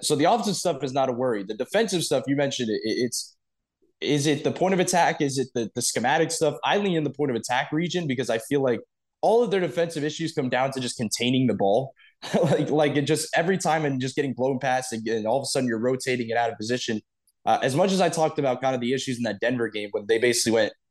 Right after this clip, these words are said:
I think, four straight possessions for getting the Aaron Gordon on Lowry switch,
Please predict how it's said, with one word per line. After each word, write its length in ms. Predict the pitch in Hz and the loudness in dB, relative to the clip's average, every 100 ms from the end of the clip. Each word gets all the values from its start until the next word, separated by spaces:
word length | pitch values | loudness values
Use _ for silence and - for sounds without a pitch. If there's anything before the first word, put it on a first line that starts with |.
| _ _ | _ _
I 40 | |
think, 200 | 123 117 | 0 0
four 280 | - 156 175 | 0 4 4
straight 220 | 165 165 139 | 4 2 2
possessions 580 | 139 143 - 113 107 - | 2 0 0 -4 -4 -6
for 60 | |
getting 260 | 113 135 123 | -2 0 2
the 120 | 120 - | 0 0
Aaron 240 | 131 139 123 | 0 0 0
Gordon 300 | 135 127 123 | 0 0 0
on 120 | 120 | 0
Lowry 320 | 120 113 110 | 0 0 -2
switch, 520 | - 143 139 - - | -4 -2 -2 -4 -10